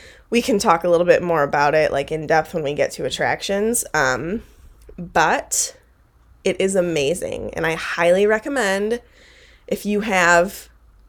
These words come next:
thirty minutes to set aside for One Man's Dream,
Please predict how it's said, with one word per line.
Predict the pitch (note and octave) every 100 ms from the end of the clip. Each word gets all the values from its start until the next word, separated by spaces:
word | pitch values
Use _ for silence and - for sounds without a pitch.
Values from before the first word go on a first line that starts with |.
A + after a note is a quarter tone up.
| _ _ _ _ _
thirty | - - G#3 G3+ G#3+
minutes | G#3+ F3+ D#3 - - - - - - _ _ _ _
to | -
set | F#3+ G#3+ E3+
aside | F3 F3+ D#3+ D#3+ F3+
for | - F3+
One | E3 E3
Man's | D#3+ E3 F3+
Dream, | E3 D#3 E3 G3+